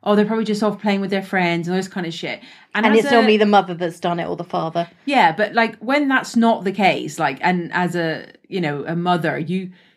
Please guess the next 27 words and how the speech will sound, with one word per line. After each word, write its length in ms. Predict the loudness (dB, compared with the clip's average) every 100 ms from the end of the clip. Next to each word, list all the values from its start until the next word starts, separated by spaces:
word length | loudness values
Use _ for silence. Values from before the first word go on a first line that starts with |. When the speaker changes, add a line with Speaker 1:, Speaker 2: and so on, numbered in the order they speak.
| _ -4
Speaker 1:
like, 180 | 0
you 140 | 4 4
know, 300 | 6 4 4
like, 340 | 4 2 0
you, 120 | 0 2
and 200 | 4 4
you 60 |
know 120 | 4
when 120 | 6 4
you 80 | 4
hear 140 | 0
them 140 | -2
say, 380 | -2 0 0 -2 -10 _ _ _
"I 140 | 0 2
know 360 | 4 4 4
my 220 | 2 0 -2
child, 460 | -4 -4 -4 -2
not 180 | -4 -4
my 180 | -6 -6
child," 380 | -4 -4 -2 -4
like, 80 |
and 100 | -6
stuff 160 | -6 -6
like 100 | -2
that. 240 | 0 0 -4 -20 _ _
And 280 | 2 2 -2 -2
most 260 | 2 2